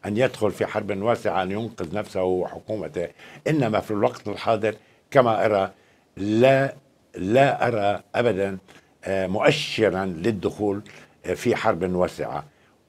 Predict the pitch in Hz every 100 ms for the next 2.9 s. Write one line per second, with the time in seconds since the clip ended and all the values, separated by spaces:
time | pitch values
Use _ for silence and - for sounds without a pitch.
0 | - 104 143 170 156 - _ _ _ -
1 | - - - - - 147 147 185 170 98
2 | 87 95 90 - - 110 104 107 110